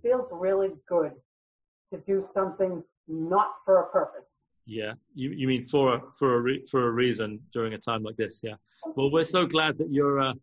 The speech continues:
Speaker 2: uh, you're contributing to the needs of your neighbors. You're reaching out. You're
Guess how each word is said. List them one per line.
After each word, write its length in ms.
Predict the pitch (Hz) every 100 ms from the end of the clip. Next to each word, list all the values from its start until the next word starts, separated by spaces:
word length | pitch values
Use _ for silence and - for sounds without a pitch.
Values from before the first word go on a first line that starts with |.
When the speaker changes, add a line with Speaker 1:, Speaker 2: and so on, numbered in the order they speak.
| _ _ _ _
Speaker 2:
uh, 240 | 127 117 120 135
you're 160 | 120
contributing 960 | 120 117 - 139 135 139 139 139 143 160 _ _
to 100 | -
the 140 | 120 117
needs 420 | 120 127 123 123
of 100 | 110
your 100 | 113
neighbors. 420 | 113 113 113 110
You're 120 | 107
reaching 440 | 101 117 120 - 117
out. 280 | 117 117 - 107
You're 280 | 104 98